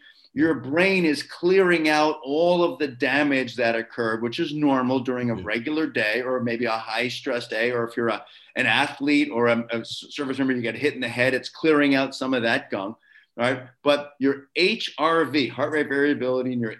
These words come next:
Speaker 1: interbeat interval, you don't have to know what these things mean, but if you, if you have any of these devices, including probably your smartphone,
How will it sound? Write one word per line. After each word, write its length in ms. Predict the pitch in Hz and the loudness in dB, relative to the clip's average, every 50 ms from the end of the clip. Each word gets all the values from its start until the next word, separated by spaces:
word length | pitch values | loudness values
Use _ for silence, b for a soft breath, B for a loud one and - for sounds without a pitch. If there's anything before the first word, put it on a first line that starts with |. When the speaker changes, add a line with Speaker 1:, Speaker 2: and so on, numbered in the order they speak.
| _ | _
Speaker 1:
interbeat 760 | 143 156 170 170 - 170 160 139 117 - 135 135 131 135 - - | -2 -2 -2 0 0 0 -2 -2 -2 -2 0 0 0 0 -2 -2
interval, 640 | 127 143 143 120 139 127 101 95 98 90 87 82 - b b b b b _ _ | -2 -2 0 0 -4 -4 -4 -4 -6 -6 -6 -8 -12 b b b b b _ _
you 80 | - 127 | -6 -2
don't 100 | 135 151 | 0 0
have 80 | 143 - | 0 0
to 80 | 165 | 2
know 140 | 139 135 135 | 2 4 4
what 160 | 135 135 131 | 4 2 2
these 180 | 135 127 123 120 | 0 -2 -4 -2
things 200 | 131 127 117 - | -4 -4 -4 0
mean, 180 | 131 131 123 120 | 0 0 0 2
but 80 | - | 0
if 120 | 120 - - | -2 2 0
you, 80 | 131 | 0
if 180 | 123 131 139 135 | 0 0 0 0
you 60 | 135 | 2
have 200 | 147 160 156 143 | 2 2 2 2
any 200 | 156 165 165 160 | 0 0 0 0
of 60 | 151 | 4
these 200 | 147 151 143 123 | 4 4 2 2
devices, 540 | - 135 117 131 127 131 131 - 131 117 117 | -2 -2 -2 0 0 0 0 -2 -4 -6 -4
including 420 | 135 135 - 220 240 220 196 175 | -6 -4 -4 -4 -2 0 -2 -2
probably 420 | - - 156 156 151 147 135 139 135 | -2 0 0 0 0 0 0 0 0
your 160 | 123 120 113 | 0 -2 -4
smartphone, 640 | - - - 151 165 175 170 - - 123 117 110 | -6 -6 -4 -2 -2 -2 -2 -2 -2 -2 -2 -2